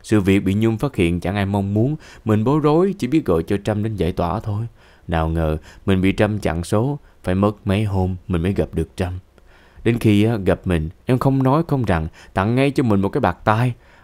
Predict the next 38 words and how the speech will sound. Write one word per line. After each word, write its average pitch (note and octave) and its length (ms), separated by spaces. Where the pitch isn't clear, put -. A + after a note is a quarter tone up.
Rồi A2 120
từ A#2+ 200
trong C3+ 220
túi D#3 280
lấy D#3 160
chiếc F3 160
điện G2+ 160
thoại F#2 220
ra, A2 260
mở G2 160
đoạn G2 240
ghi A#2+ 120
âm A#2+ 200
mình F2+ 200
thề E2 180
thốt C#3 320
chỉ G#2 160
yêu A2+ 120
mình E2 280
Nhung G#2 220
và A2+ 180
Trâm C#3+ 340
chẳng G#2 220
là B2 80
gì D2 220
cả. F2+ 300
Chơi G#2+ 200
qua A2 220
đường F2 280
giải F2+ 120
trí C3 240
mà G2+ 180
thôi. G2 320
Rồi F2+ 100
đến G2 160
lúc B2 180
này F2 260
á, G#2 100